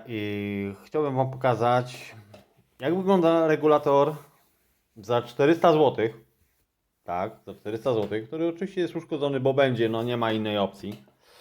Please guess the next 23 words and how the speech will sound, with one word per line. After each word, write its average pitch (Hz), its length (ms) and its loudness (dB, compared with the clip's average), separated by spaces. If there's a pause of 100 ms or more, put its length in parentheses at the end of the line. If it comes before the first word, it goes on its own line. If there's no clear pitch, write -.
(1200)
E, 127 560 4
oczywiście 170 640 2
firma, 170 540 4 (120)
e, 131 180 0
to 131 340 2
jest 131 280 2
nie 147 100 2
wiadomo 143 340 6
co, 131 360 0
nazwa 165 460 2
jego 147 300 4
to 123 240 2
M 175 160 4
P 165 160 4
P 131 200 4
T 123 500 4
sto - 240 2
dwadzieścia 127 480 0
D. 104 300 -2 (260)
Dobra, 87 440 -10
w 104 40 -16
porządku. 85 600 -12 (1600)
Piętna-, 90 640 -14